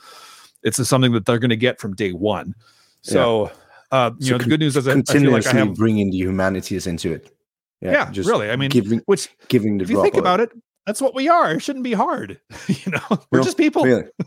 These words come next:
Speaker 1: <laughs>
Speaker 2: Yeah.
Speaker 1: But
Speaker 2: Now, so I'm gonna cough again. Sorry.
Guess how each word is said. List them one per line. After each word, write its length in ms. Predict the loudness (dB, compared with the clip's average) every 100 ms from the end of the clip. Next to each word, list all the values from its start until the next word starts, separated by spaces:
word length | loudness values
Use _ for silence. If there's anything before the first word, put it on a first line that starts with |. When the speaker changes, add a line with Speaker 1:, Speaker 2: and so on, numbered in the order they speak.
| -8 -8
Speaker 1:
<laughs> 420 | -6 -8 -10 -6
Speaker 2:
Yeah. 240 | -2 -2 -4 _ -10 -10 -10 -16 -20 _ _
Speaker 1:
But 240 | -6 -4 0
Speaker 2:
Now, 180 | 0 2
so 320 | 2 2 0 -10 -16 -16 -18 -14 -14 _ _ _ -2
I'm 80 | 2
gonna 200 | 2 2
cough 280 | 0 0
again. 280 | 0 -4 -4
Sorry. 360 | -2 0 0